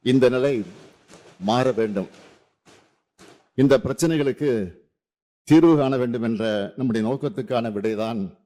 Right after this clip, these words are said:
ஒன்றிய மாநில உறவுகள் குறித்த உயர்நிலை குழுவின் அறிக்கை.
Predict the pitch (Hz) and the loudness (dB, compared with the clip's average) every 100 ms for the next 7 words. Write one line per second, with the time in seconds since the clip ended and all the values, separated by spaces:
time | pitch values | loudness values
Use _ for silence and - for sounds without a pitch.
0 | _ _ _ _ _ _ _ - 127 156 | _ _ _ _ _ _ _ 2 4 4
1 | 180 175 143 139 135 117 123 131 120 117 | 4 2 0 -2 0 0 0 -2 -4 -4
2 | 113 - 117 98 131 127 120 117 113 104 | -6 -4 -4 -4 -4 -4 -4 -6 -4 -2
3 | 107 87 107 127 123 90 76 | -2 -4 -6 -6 -8 -8 -14